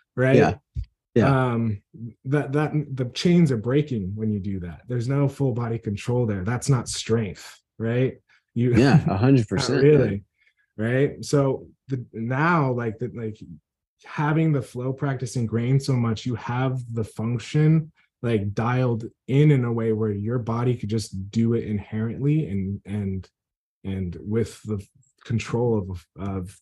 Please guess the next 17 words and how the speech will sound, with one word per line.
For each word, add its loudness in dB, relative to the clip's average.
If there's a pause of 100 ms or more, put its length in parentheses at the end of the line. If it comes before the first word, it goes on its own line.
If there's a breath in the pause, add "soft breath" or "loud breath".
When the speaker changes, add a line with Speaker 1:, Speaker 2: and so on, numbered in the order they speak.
Speaker 1:
the -10
whole -2
system. -10 (320)
So, 0
like, 0
you, -4
it's -6
movement 6
efficiency, -4
it's -6
neurological, -4
like, -6 (100)
control -4
in 0
a 0
way 0
of, -4